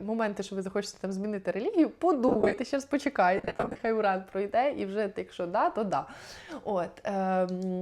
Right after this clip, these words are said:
і, да, от не бійтеся знайомитися з новими людьми, не бійтеся виходити на нові ринки, да, от прям показувати себе, по-новому про себе заявляти, вчитися.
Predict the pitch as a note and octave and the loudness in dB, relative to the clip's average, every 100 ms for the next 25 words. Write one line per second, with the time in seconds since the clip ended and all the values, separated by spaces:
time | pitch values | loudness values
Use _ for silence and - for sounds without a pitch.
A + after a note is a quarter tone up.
0 | F#3+ - B3 B3 A3+ - _ _ _ _ | -4 0 4 4 2 -6 _ _ _ _
1 | _ _ - A#3 B3+ A#3 - G#3+ G3+ G#3+ | _ _ -2 4 6 4 2 0 2 4
2 | C#4 C4+ - F#3+ G3 F#3 A3+ G#3 F#3+ - | 2 0 -4 -2 -2 0 -2 -4 -8 -8
3 | F3 F3 F3 F3 F#3+ F3+ G3+ F3 F3+ F3 | -4 -4 -6 -6 -4 -2 -2 -2 -4 -4
4 | E3+ F3 G#3+ D4 C4+ - F#3+ - B3 C4 | -4 -4 -2 -4 -4 -6 -8 -2 2 2
5 | A#3 G3 F3+ F3+ G#3+ B3+ G#3+ G3+ E3+ - | 0 -6 -4 -2 0 0 2 0 -2 -8
6 | - - - - F#3 G3 A3+ G3+ F3+ - | -12 -12 -16 -12 -4 0 0 0 -4 -6
7 | G3 F3 B3+ B3+ G#3 F#3+ F3 F3 F#3 - | -6 -2 -2 0 -2 -2 -4 -6 -8 -8
8 | E3 E3 A3+ C4 G#3+ G#3 F3+ - E3 F3 | -8 -2 0 0 0 -2 -4 -8 -8 -6
9 | E3 E3+ E3+ D#3+ - - C#4+ C#4+ A#3 - | -6 -6 -6 -8 -8 0 2 2 0 -2
10 | - F3 | -2 -4